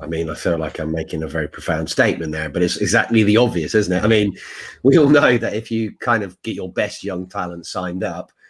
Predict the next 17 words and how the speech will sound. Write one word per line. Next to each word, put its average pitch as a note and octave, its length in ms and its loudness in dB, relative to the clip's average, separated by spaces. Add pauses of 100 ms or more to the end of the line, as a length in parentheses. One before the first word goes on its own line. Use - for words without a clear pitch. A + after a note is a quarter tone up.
(380)
and G2 280 0
the G2 80 -2
objective G2 640 -2
is, F#2+ 580 -4
um, F2 420 -6
as E2+ 180 -10
much F#2+ 240 -6
as - 420 -10
Reading F2+ 320 2
fans, E2+ 500 0
uh, E2+ 300 0
listen F2 300 -2
to - 80 -4
this, F2+ 140 -2
might F2 220 2
hate A#2 340 2
it, F2+ 240 0